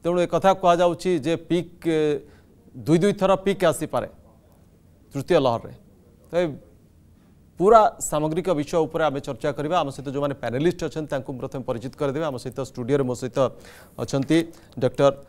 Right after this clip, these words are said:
ସୂର୍ଯ୍ୟପ୍ରକାଶ ଚୌଧୁରୀ। ଡକ୍ଟର ଚୌଧୁରୀ, ଆପଣଙ୍କୁ ବହୁତ ବହୁତ ସ୍ୱାଗତ। ଏବଂ ଆମ ସହିତ ଯୋଡ଼ି ହୋଇଛନ୍ତି, ଆ, ବୁର୍ଲା ସମ୍ବଲପୁରରୁ ବରିଷ୍ଠ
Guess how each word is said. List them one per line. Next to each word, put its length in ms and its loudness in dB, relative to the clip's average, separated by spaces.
ସୂର୍ଯ୍ୟପ୍ରକାଶ 720 2
ଚୌଧୁରୀ। 440 0
ଡକ୍ଟର 240 -8
ଚୌଧୁରୀ, 300 -2
ଆପଣଙ୍କୁ 280 0
ବହୁତ 160 -2
ବହୁତ 140 0
ସ୍ୱାଗତ। 320 2
ଏବଂ 240 -2
ଆମ 140 0
ସହିତ 220 -8
ଯୋଡ଼ି 160 -2
ହୋଇଛନ୍ତି, 500 -4
ଆ, 140 -10
ବୁର୍ଲା 400 4
ସମ୍ବଲପୁରରୁ 720 -2
ବରିଷ୍ଠ 240 -6